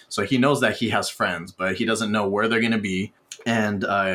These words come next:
he knows that there's, like, something placed along this retaining wall, likely bombs. So the bombs blow up, city starts flooding. And, um,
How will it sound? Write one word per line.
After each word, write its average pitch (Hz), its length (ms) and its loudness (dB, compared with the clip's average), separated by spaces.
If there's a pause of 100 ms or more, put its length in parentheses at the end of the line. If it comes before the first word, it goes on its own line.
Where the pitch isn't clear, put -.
he 104 120 -2
knows 104 180 -2
that 104 120 0
there's, 107 200 0
like, 98 160 -2
something 120 420 0
placed - 320 -2
along 98 260 -2
this 92 160 -4
retaining 92 380 -4
wall, 87 240 -2
likely 98 320 -2
bombs. 90 440 -4 (280)
So - 120 -12
the 90 60 -4
bombs 98 300 0
blow 92 260 -2
up, 90 240 -2 (200)
city 95 260 -2
starts 92 260 -2
flooding. 92 520 -4 (420)
And, 104 320 0
um, 95 580 0